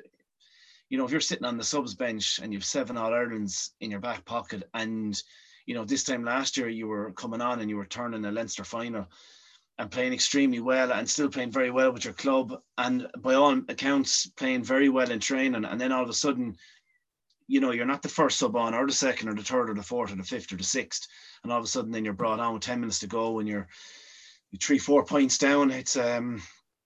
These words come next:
yeah, it's, it's an unusual, usual one. I, I, I would have thought, I thought Richie looked sharp when he came on. He was the only Kilkenny forward or subs to actually score. Um,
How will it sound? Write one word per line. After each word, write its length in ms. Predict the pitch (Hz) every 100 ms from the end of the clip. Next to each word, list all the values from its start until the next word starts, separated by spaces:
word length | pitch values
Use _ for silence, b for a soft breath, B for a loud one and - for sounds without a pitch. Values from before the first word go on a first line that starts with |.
| _ _ _ - - - -
yeah, 200 | 185 170
it's, 200 | - -
it's 160 | - -
an 80 | 165
unusual, 520 | 156 180 147 135 95 - - -
usual 420 | 143 175 147 131
one. 160 | 117
I, 120 | 107 120
I, 160 | 131 139 131 -
I 80 | 135
would 100 | 139
have 80 | 127
thought, 240 | 139 127
I 100 | 127
thought 200 | 127 131
Richie 300 | 131 135 131
looked 260 | 113 123 -
sharp 380 | - 135 123 -
when 100 | 113
he 80 | 107
came 240 | 120 113
on. 340 | 127 127 120
He 80 | 120
was 100 | 113
the 100 | 120
only 140 | 120 107
Kilkenny 360 | 107 120 120
forward 400 | 107 120 120 120
or 180 | 101 110
subs 380 | - 123 113 - 117
to 120 | 110
actually 360 | 95 - 117
score. 500 | 104 - 131 135 127 B B B B B B -
Um, 340 | 107 110 107